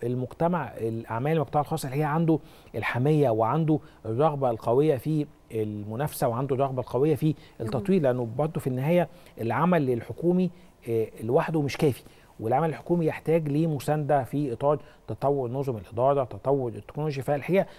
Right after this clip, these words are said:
Speaker 1: مجتمع الاعمال القطاع الخاص بيبقى عنده حركه اسرع من الاداء الحكومي.
Speaker 2: لا، واحنا بنتكلم على الاقتصاد، الاقتصاد مفيش حاجه اسمها اقتصاد حكومي واقتصاد، آه، خاص، هو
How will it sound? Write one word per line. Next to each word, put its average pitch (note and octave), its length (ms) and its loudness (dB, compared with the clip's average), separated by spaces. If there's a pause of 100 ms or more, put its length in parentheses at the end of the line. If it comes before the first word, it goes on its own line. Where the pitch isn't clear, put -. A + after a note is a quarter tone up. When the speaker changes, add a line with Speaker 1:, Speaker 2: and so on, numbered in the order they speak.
(160)
Speaker 1:
مجتمع D#3+ 420 -2
الاعمال E3+ 220 0
القطاع - 200 -4
الخاص - 260 -4
بيبقى B2 240 -4
عنده E3 280 0
حركه E3 480 0
اسرع E3+ 320 -2 (340)
من D3 180 4
الاداء A#2+ 440 2
الحكومي. C3+ 400 2
Speaker 2:
لا، D4 140 -2
واحنا D4+ 240 0
بنتكلم C#4+ 360 2
على G3+ 200 0
الاقتصاد، B3 480 -2
الاقتصاد B3+ 380 -2
مفيش A#3+ 200 -6
حاجه C4 120 0
اسمها C4 220 0
اقتصاد - 340 -2
حكومي C4 360 0
واقتصاد، A#3+ 680 0
آه، A3+ 240 4
خاص، B3 400 0
هو G3 280 0